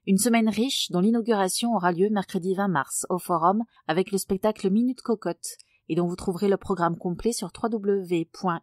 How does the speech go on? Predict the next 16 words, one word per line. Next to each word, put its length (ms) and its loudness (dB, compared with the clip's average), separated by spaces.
unima 440 0
point 280 0
org. 260 -10
En 100 2
mars, 480 2
la 140 0
ville 160 -2
de 100 4
Charleville-Mézières 800 2
lance 420 0
les 80 2
marionnettes 580 2
des 200 -2
Off 480 0
au 80 -2
Forum, 520 0